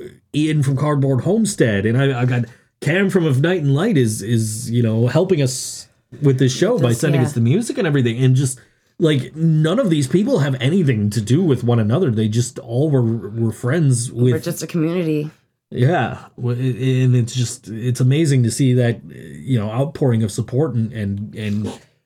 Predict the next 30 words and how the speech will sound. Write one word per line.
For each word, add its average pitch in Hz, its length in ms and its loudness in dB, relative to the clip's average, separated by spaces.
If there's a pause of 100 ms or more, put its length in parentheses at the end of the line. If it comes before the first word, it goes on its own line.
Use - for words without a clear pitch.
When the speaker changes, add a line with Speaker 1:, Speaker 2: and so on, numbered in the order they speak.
Speaker 1:
again, 113 300 2
grief 120 480 -2
just - 380 -8 (880)
to, 101 420 -2 (260)
just 110 220 -8
for, 107 340 -2
for, 104 340 -4
for - 160 -12
one 117 240 -2
guy. 120 240 -2
You 117 120 -2
know, 127 80 2
I, 113 280 -2
I 139 40 2
never, 131 400 2 (360)
I 127 120 0
never 131 180 4
met 131 220 2
the 127 80 2
guy, 127 260 2
and 131 180 0
I, 120 640 0 (400)
I, 117 320 -2
I 131 60 4
see, 131 600 2 (320)
you 120 160 -2
know, 113 140 0
how 131 140 2
you're 135 260 2
reacting 117 500 2